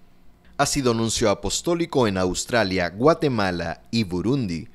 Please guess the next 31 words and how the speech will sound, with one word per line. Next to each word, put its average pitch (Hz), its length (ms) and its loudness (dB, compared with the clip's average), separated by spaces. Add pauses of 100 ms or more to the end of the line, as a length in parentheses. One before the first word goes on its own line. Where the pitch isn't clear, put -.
(320)
Estuvo 180 440 0
presente 120 520 2
en 107 100 2
el 90 120 0
acuerdo 95 440 0
global 101 440 4
entre 139 280 0
la 92 120 0
Santa 95 340 -4
Sede 107 400 -2
y 139 100 0
Palestina 110 680 0
en 110 100 -2
el 92 120 0
año 90 220 0
dos 85 280 -2
mil 87 240 -6
quince. 135 560 -2 (600)
Su 82 220 -8
lema 98 320 2
episcopal 107 840 2
es 95 360 -2 (240)
"Camina 120 560 2
humildemente 98 840 2
con 90 200 -2
Dios", 131 480 4 (160)
tomado 131 380 2
del 104 180 2
libro 92 320 2
de 87 120 0
Miqueas. 82 840 -4